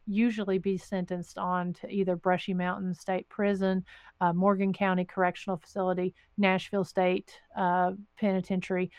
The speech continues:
They would be sent off to the larger locations. But, um, we also, you know, se-, there were several people that were housed in the drunk tanks. At one time, the drunk tanks would be used as a,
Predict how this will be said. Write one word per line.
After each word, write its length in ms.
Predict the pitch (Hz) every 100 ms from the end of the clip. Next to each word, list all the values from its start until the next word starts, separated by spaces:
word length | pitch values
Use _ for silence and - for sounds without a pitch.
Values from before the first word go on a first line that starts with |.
| - _ -
They 140 | 240
would 120 | 247
be 120 | 226 208
sent 240 | 247 226
off 240 | 202 196
to 120 | - 202
the 80 | 185
larger 440 | 180 180 180 185
locations. 840 | 185 190 - 226 220 - 185 196 - - - -
But, 440 | 196 214 208 202 - -
um, 540 | 220 208 196 190 185 - _ _ 226
we 160 | 233
also, 640 | 185 254 269 233 202 196 -
you 140 | 220
know, 200 | 196 190 196
se-, 400 | - - 214 -
there 140 | 196
were 100 | 180
several 480 | 165 - 240 285 294
people 520 | - - 185 180 185 - - _ _
that 340 | 214 196 196 220
were 140 | 208
housed 540 | 185 220 208 196 -
in 100 | 190
the 80 | 180
drunk 340 | 165 202 269 262
tanks. 520 | - 196 180 208 - _ _ - _ -
At 160 | 214
one 380 | 208 214 247 226
time, 400 | - 247 247 226
the 80 | 190
drunk 300 | 180 220 - -
tanks 520 | 226 196 196 - - -
would 180 | 214 180
be 120 | 202
used 580 | 185 202 202 190 185 -
as 380 | 196 190 185 180
a, 200 | 180